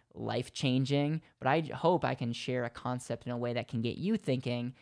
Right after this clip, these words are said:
no matter where, what age you are. You may be in retirement, you may be nearing retirement, or you might be, uh, in your forties or thirties and really be able to make some pivots that can make a big difference in your life. So what I'm gonna do is I am going to draw,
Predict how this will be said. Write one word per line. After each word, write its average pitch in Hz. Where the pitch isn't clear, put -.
no 135
matter 131
where, 160
what 170
age 127
you 123
are. 127
You 127
may 131
be 120
in 147
retirement, 156
you 131
may 123
be -
nearing 143
retirement, 151
or -
you 135
might 139
be, 123
uh, 120
in 123
your 120
forties 127
or 123
thirties 135
and 120
really 127
be 120
able 120
to -
make 117
some 113
pivots 120
that 117
can -
make 117
a 135
big 117
difference 117
in 123
your 120
life. 117
So 143
what 156
I'm 180
gonna 202
do 131
is 120
I 127
am 147
going 123
to 120
draw, 123